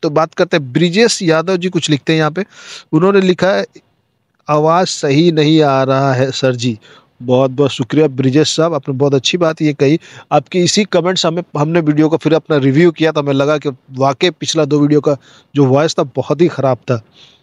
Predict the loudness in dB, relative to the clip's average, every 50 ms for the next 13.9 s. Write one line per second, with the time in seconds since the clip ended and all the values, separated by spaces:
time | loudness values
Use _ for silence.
0 | _ _ _ _ _ _ _ _ _ _ _ _ _ _ _ _ _ -10 -4 -2
1 | -2 0 2 0 0 0 0 -2 -2 -2 -4 -4 -2 0 0 0 -2 -2 -2 -2
2 | -2 -4 -6 -4 -2 0 0 0 -2 _ _ _ -20 -20 -20 _ _ _ _ -8
3 | -4 -2 0 2 2 2 4 4 2 4 2 2 2 2 2 2 2 2 2 0
4 | 0 0 -2 -4 -4 -6 -8 -8 -2 0 2 4 4 4 2 0 -2 -2 -2 -2
5 | 0 0 0 0 0 0 0 2 2 2 2 2 0 0 -2 0 0 0 -2 0
6 | 0 0 0 0 0 0 0 0 0 0 0 0 0 0 0 0 0 0 -2 -2
7 | -4 -8 -20 -20 _ _ -6 -2 0 0 2 0 0 0 0 -2 0 -2 -2 -2
8 | -2 -2 -4 -2 0 0 0 -2 -2 -2 -2 -2 0 -2 -2 -2 -2 -2 -4 -4
9 | -4 -2 -4 -6 -6 -6 -4 -2 0 0 -2 -4 -4 -4 -2 0 0 -2 -2 -4
10 | -8 -6 -2 -2 0 0 0 0 0 0 0 0 0 0 0 0 0 0 0 0
11 | 0 2 2 2 0 -2 -6 -20 -20 -20 -14 -6 0 0 2 2 2 0 2 2
12 | 2 2 2 2 2 2 0 0 0 0 2 4 4 2 2 0 -2 -6 -8 -16
13 | -20 _ _ _ -8 -4 0 2 2 4 4 4 2 2 0 -2 -2 -2